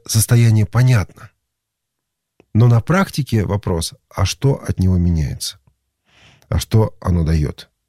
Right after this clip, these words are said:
Помните, как Иисус говорит людям: «Не плачьте обо мне, плачьте о себе и о своих детях». Это важная история. Вот люди пытаются жалеть его,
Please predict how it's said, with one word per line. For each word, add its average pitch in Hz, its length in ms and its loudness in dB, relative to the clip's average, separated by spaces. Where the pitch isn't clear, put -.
Помните, 175 340 2
как 82 340 -6
Иисус 73 300 -4
говорит 76 400 -2
людям: 180 320 2
«Не 92 140 2
плачьте 82 500 -2
обо 85 160 0
мне, 196 300 2
плачьте - 440 -2
о 87 160 -2
себе 92 380 0
и 92 60 0
о 82 100 -2
своих 87 280 -2
детях». - 520 -6
Это 101 180 0
важная 92 380 2
история. - 500 -10
Вот - 380 -2
люди 113 280 4
пытаются 80 500 -2
жалеть 73 400 -2
его, 147 380 2